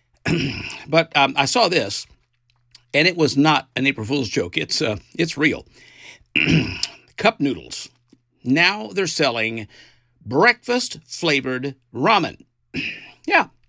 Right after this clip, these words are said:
For those that really like breakfast and really like ramen noodles,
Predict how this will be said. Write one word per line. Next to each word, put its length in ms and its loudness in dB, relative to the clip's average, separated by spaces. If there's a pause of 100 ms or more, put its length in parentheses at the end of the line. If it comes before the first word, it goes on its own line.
(560)
For 100 -2
those 220 2
that 80 -4
really 220 0
like 200 0
breakfast 540 -2 (340)
and 380 -6
really 280 2
like 220 0
ramen 300 -2
noodles, 420 -6